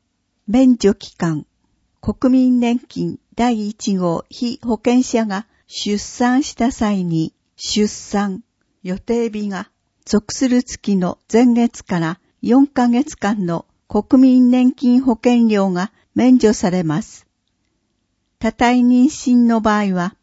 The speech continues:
出産予定日が属する月の三ヶ月前から六ヶ月間の国民年金保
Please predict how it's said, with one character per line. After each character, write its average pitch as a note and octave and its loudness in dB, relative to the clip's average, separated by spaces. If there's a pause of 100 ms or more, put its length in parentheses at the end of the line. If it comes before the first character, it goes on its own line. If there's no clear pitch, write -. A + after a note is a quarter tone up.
(280)
出 G#3 -2
産 G#3+ -4 (400)
予 G#3 0
定 B3 2
日 A3+ -2
が G#3 -2 (200)
属 - 0
す - -2
る B3 2
月 - -2
の G#3+ -2
三 A#3+ -2
ヶ B3 -2
月 B3+ -2
前 A3+ -2
か F3+ -8
ら F3 -8 (240)
六 G#3 -2
ヶ B3+ -2
月 C4 -2
間 G#3 -2
の F3 -4 (200)
国 C4 0
民 B3+ 4
年 B3+ 2
金 B3+ 0
保 C4 0